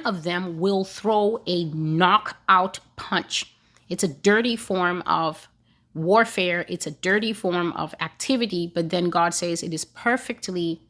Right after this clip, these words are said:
in keeping with what the United States has done historically. And so that surprise attack, that surprise shock will come from the nation of Russia.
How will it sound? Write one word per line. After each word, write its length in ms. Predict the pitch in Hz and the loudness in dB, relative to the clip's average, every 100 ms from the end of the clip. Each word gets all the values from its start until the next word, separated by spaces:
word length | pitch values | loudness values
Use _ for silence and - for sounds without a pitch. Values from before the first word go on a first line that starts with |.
| _ | _
in 220 | 180 185 | 0 0
keeping 560 | 185 - 185 - 151 143 - | -2 -4 -6 -4 -6 -6 -6
with 160 | 165 165 | -4 -2
what 220 | 165 170 | -4 -2
the 80 | 165 | -2
United 420 | 160 160 160 165 | 0 0 -2 -6
States 260 | - 156 - | -6 -6 -6
has 160 | 156 | -8
done 260 | - 156 156 | -6 -6 -4
historically. 720 | 165 165 180 175 190 165 - - - - - | -6 -4 -4 -4 -6 -8 -12 -14 -16 -18 -4
And 120 | 180 | 2
so 420 | 196 - 202 180 - _ _ _ _ _ _ _ - | 2 2 2 0 -4 _ _ _ _ _ _ _ -12
that 480 | 143 185 240 285 - | 6 8 8 4 -4
surprise 800 | - - 202 - 196 190 208 208 - | -4 -4 -4 -2 2 4 4 0 -4
attack, 580 | 180 - 151 143 - - _ _ - | -10 -6 -4 -4 -6 -18 _ _ -2
that 320 | 156 254 277 | 4 4 4
surprise 600 | - 202 - 175 175 - | -2 -6 -2 0 0 -2
shock 540 | - - 156 - - - | -4 -4 -4 -6 -8 -14
will 200 | - 190 | -2 -2
come 340 | 190 - 196 196 | 0 -2 0 -2
from 300 | - 185 190 | -2 -2 0
the 100 | 180 | 0
nation 380 | 170 170 170 175 | 0 -2 -4 -4
of 260 | 165 170 - _ | -6 -6 -12 _
Russia. 640 | 151 156 160 156 - - | -4 -2 0 -2 -4 -8